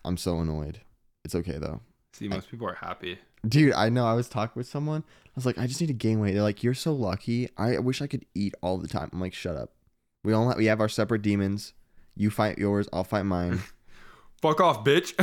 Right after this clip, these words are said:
Speaker 2: <laughs>
Speaker 1: I wanna eat. Yeah. Um,
Speaker 2: I'm so
Speaker 1: Lucas is, and Kindle are graduating. What the fuck?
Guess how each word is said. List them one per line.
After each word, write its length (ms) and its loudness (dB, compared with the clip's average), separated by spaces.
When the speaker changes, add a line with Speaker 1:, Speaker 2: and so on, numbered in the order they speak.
Speaker 2:
<laughs> 40 10
Speaker 1:
I 160 6
wanna 360 6
eat. 440 4
Yeah. 280 -6
Um, 500 -2
Speaker 2:
I'm 120 -4
so 80 2
Speaker 1:
Lucas 320 6
is, 140 6
and 220 4
Kindle 280 6
are 80 4
graduating. 760 0
What 160 -4
the 100 -4
fuck? 440 -6